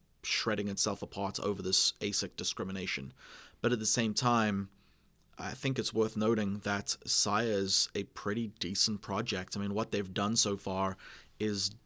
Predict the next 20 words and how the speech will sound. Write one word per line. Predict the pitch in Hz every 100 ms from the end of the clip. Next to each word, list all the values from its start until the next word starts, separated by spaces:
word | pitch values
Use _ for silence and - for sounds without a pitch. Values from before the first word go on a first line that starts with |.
| _ - -
definitely, | 117 110 - 107 71 104 101
definitely, | - 104 - 101 98 98 98 - - -
I | - 90
think, | 110 107 101
a |
wave | 92 98 104 104 -
of, | - 98 95 - -
of, | 98 95 95 - -
um, | - 71 76 -
the | -
future. | 101 113 127 95 90
If | - -
they | 123
can | 127 107
manage | 101 107 110 -
to | 104 98 95 - - - -
bring | - 110 123
to | 107
market | 104 104 -
production-ready, | - 98 104 - 101 92 95 98 98 98 95